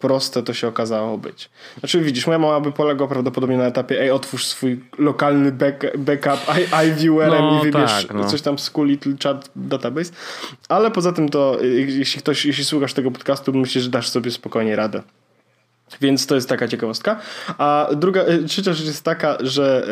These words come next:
Speaker 1: e, skoro już byłem na Androidzie, tak? E, i, i było wszystko fajnie, to,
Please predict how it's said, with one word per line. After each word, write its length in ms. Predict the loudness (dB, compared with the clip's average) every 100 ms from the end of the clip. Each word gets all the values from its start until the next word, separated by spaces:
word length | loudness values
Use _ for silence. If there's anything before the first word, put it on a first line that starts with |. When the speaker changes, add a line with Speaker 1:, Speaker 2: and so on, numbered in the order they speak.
| 2 0
Speaker 1:
e, 40 |
skoro 240 | 0 0 0
już 80 |
byłem 200 | 2 2
na 80 | 2
Androidzie, 380 | 2 0 -2 -4
tak? 280 | -6 -8 -10 -20 -20 -20 -20 -12 -2
E, 280 | 0 2 0 2
i, 460 | 4 6 4 2 -2
i 80 |
było 200 | 0 0
wszystko 320 | 0 -4 -4 -2
fajnie, 440 | -2 0 2 0 0
to, 300 | 2 2 2